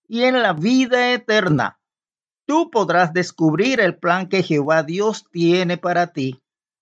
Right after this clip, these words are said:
Tercero, aprenderemos a descubrir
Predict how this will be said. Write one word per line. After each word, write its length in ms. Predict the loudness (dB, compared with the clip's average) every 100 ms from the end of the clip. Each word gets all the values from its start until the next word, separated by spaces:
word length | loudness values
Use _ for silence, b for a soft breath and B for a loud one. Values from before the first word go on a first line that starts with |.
| _
Tercero, 880 | -4 -4 -2 2 2 4 2 0 -10 _
aprenderemos 880 | -2 2 2 2 2 2 2 0 -2
a 80 | -2
descubrir 960 | -2 -2 0 2 0 -2 -4 -8 -12